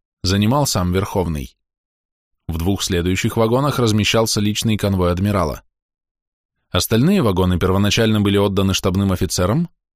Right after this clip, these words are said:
однако после страшной аварии под Татарской состав пришлось переформировать и прицепить после четвертого по счету вагона полтора десятка теплушек с золотом из разбитых вагонов эшелона "Д".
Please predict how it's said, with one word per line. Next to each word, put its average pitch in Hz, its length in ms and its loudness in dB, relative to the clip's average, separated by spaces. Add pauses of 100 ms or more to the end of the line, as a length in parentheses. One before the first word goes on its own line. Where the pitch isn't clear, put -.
однако 90 440 -2
после 92 320 -2
страшной 95 460 0
аварии 90 320 0
под - 220 -8
Татарской 92 680 -4 (200)
состав 107 460 -2
пришлось 104 440 0
переформировать 90 920 -2 (320)
и 101 100 0
прицепить 117 560 -2
после 113 260 -2
четвертого 113 520 0
по 98 120 0
счету 107 300 -2
вагона 104 380 0
полтора 101 380 0
десятка 98 440 -2
теплушек 101 460 -2
с 92 80 0
золотом 110 460 0
из 107 60 0
разбитых 95 500 0
вагонов 98 400 0
эшелона 98 460 0
"Д". 101 260 -4